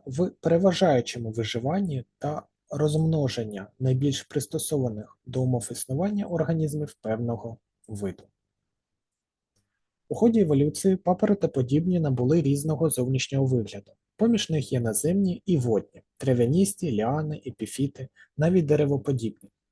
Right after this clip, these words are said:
наслідком якого процесу є наведений факт. Це є процес дивергенції. У ході еволюції савці виникають форми, які адаптувалися до різних середовищ існування.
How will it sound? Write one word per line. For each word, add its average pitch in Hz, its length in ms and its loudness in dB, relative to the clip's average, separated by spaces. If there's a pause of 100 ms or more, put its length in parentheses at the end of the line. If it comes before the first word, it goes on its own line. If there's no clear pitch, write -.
(880)
наслідком 151 580 0
якого 139 360 2
процесу 196 540 -2
є 165 220 0
наведений 131 500 0
факт. - 340 -16 (380)
Це 202 200 2
є 208 160 4
процес 170 600 -2
дивергенції. 117 840 0 (1900)
У 160 60 -4
ході 139 300 4
еволюції 156 520 2
савці 156 400 0
виникають 190 480 2
форми, 202 400 0
які 214 400 0 (380)
адаптувалися 165 800 0
до 143 140 4
різних 170 360 2
середовищ 131 600 0
існування. 131 560 -4